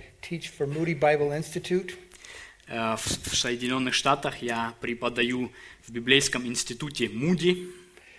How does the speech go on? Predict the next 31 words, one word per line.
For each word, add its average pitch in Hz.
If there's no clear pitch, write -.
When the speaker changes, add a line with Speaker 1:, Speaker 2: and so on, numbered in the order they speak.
Speaker 1:
And 135
also 156
for 156
Liberty 165
University. 160
Speaker 2:
И 117
в 113
Университете 120
Свободы. 143
Speaker 1:
And 131
I 135
do 147
most 170
of 143
that 151
online 151
over 143
the 143
computer. 170
Speaker 2:
Э, 101
sorry? 131
Speaker 1:
I, 156
I 156
do 160
most 165
of 165
that 151
online 156
through 160
the 139
computer. 151